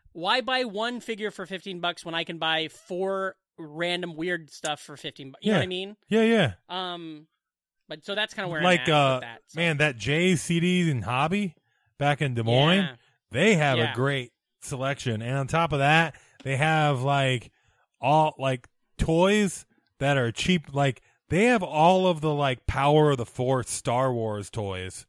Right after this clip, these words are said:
Speaker 1: Yeah.
Speaker 2: in,
Speaker 1: When
Speaker 2: in,
Speaker 1: do you, where
Speaker 2: in the package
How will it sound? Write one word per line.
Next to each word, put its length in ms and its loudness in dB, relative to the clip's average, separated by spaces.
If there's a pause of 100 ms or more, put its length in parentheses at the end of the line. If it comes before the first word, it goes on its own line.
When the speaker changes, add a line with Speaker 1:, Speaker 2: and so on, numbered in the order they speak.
(320)
Speaker 1:
Yeah. 360 -6 (420)
Speaker 2:
in, 400 4
Speaker 1:
When 140 0
Speaker 2:
in, 120 6
Speaker 1:
do 80 0
you, 160 0
where 320 -2
Speaker 2:
in 240 6
the 80 8
package 800 -2